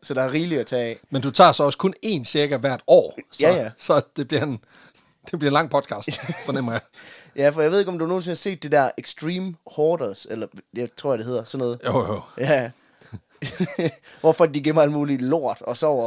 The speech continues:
Speaker 1: oven i store bunker af sådan noget gammelt affald og sådan
Speaker 2: Jamen,
Speaker 1: noget.
Speaker 2: der findes jo to versioner. Der findes jo den der, sådan, hvor de samtidig med, at har et ekstremt maintenance-gen.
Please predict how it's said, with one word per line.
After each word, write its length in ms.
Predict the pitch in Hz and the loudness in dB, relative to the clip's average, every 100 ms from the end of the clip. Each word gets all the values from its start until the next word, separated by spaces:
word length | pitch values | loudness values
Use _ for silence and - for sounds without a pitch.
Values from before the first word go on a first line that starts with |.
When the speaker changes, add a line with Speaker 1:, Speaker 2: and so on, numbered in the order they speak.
| 117 | 0
Speaker 1:
oven 240 | 123 135 | -2 -2
i 60 | 131 | -6
store 240 | 143 135 | -4 -4
bunker 280 | 123 131 117 | -4 -6 -6
af 60 | |
sådan 140 | 113 110 | -8 -10
noget 220 | 98 - | -10 -8
gammelt 280 | 107 113 127 | -6 -2 -2
affald 380 | 107 - 98 92 - | -4 -6 -8 -8 -12
og 140 | 67 - | -4 -2
sådan 60 | |
Speaker 2:
Jamen, 100 | - | -2
Speaker 1:
noget. 180 | 185 135 | -2 0
Speaker 2:
der 80 | 139 | 0
findes 320 | - 185 202 | 2 -2 -2
jo 60 | 147 | -2
to 140 | 185 | 0
versioner. 400 | 135 110 143 110 | 0 0 -2 -2
Der 60 | 110 | -6
findes 340 | - 104 185 | -4 -4 -2
jo 120 | 147 123 | -2 -4
den 280 | - 151 | -4 -2
der, 140 | 143 127 | 0 0
sådan, 180 | - 131 | -2 -6
hvor 120 | 120 | -8
de 260 | 110 123 - _ - - | -8 -8 -8 _ -20 -4
samtidig 400 | - 196 - 135 | 0 0 -2 -6
med, 120 | 131 | -6
at 60 | - | -2
har 100 | 135 | -2
et 80 | |
ekstremt 320 | 120 - 170 139 | -2 -4 -2 0
maintenance-gen. 760 | 180 - 147 117 - 135 113 | -2 -4 -6 -6 -8 -8 -10